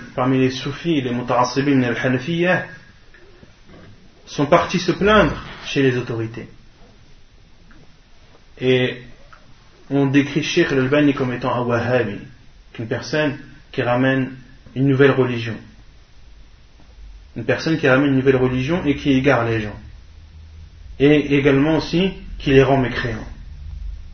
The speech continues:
Le Cheikh Al-Albani, rahimahullah, un peu avant les années soixante-sept, il fut emprisonné pendant un mois. Et après soixante-sept,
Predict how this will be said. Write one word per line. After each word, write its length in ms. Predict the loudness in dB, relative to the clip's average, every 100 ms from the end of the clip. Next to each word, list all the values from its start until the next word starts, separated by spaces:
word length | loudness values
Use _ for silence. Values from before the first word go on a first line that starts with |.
| -14 -14 -14 -14 -14 -16 -18 -18 -10
Le 60 |
Cheikh 160 | -6 0
Al-Albani, 360 | 2 4 2 2
rahimahullah, 840 | 0 0 0 4 6 6 4 -4 -18 -20 -16 -4
un 120 | -4
peu 180 | 2 6
avant 400 | 6 4 0 2
les 180 | 0 0
années 160 | -2
soixante-sept, 640 | -4 -8 -8 -4 -2 -2 -4 -18 -20 -20 -20 -20 -20 -10
il 100 | -8
fut 160 | -4 -4
emprisonné 600 | -4 -4 0 0 0 -6 -8 -14 -16 -16 -16 -18 -18 -18 -4
pendant 280 | -2 0
un 100 | 0
mois. 340 | 0 -2 -6 -10 -20 -20 -20 -20 -20 -20 -20 -20 -20 -20 -20 -20 -20 -12 0
Et 180 | 2
après 460 | 4 2 6 8 8
soixante-sept, 640 | 4 0 0 2 0 0